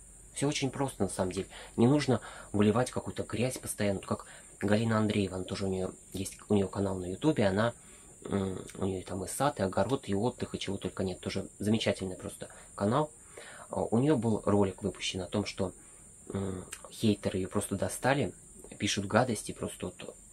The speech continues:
один за одним пишут гадости. А, и она правильно сказала: «Зачем вы пишете гадости?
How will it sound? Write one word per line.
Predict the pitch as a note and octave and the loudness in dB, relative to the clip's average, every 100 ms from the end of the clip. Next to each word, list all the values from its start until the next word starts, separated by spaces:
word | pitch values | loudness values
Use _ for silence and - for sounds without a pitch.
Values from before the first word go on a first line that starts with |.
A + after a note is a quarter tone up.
| - - - | -20 -20 -8
один | F#2 F2+ A#2 | -6 2 2
за | G#2 | 4
одним | G2+ G2+ F2+ - - - - - - - | 4 2 -4 -10 -20 -20 -20 -20 -20 -8
пишут | - - F#2 | -4 -4 0
гадости. | G2 G2 F#2+ - - - - - - - - | 2 2 0 -10 -14 -16 -16 -16 -16 -18 -12
А, | - F#2+ - - | -2 -2 -2 2
и | |
она | C3+ E3 - - - - | 4 4 0 -12 -20 -2
правильно | C#3 D#3+ D3 | 2 4 4
сказала: | C#3 - B2 G2+ E2 - - - - - - - | 0 -2 2 2 0 -6 -20 -20 -20 -20 -20 -10
«Зачем | G#2 G2 B2+ | -4 -2 -2
вы | A#2+ | -2
пишете | G#2 - G2 | -2 -2 2
гадости? | G2 F#2 - - | 2 0 -4 -12